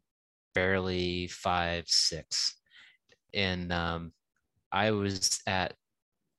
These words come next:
their chest height. They were a lot taller than me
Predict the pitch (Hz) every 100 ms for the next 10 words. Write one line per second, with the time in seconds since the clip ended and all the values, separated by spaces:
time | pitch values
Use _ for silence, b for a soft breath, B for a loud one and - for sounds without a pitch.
0 | _ 98 80 - - - 90 - - -
1 | 76 76 _ - 92 90 87 85 - _
2 | _ - - _ _ 95 87 87 82 -
3 | 82 80 80 78 78 76 73 78